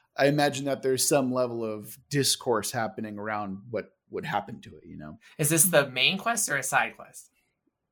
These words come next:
Speaker 1: Well, th-, that's, that's up to us. I think that we can kind of figure out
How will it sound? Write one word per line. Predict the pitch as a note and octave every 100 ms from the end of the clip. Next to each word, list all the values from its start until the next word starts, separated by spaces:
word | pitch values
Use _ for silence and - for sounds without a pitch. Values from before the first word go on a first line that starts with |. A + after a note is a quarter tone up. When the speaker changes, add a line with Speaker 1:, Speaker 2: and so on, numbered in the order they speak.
| _
Speaker 1:
Well, | F3+ G3+
th-, | G3 F3+
that's, | A#3 A#3+ -
that's | D#3+ B3+ E4
up | C4
to | - F#3
us. | - D3 D#3+
I |
think | D#3+ F3 F3+
that | F#3+ F3
we | F3+
can | F3+ E3+
kind | G3+ F3+
of | E3
figure | - F3 D#3+ D#3
out | E3 E3 D#3+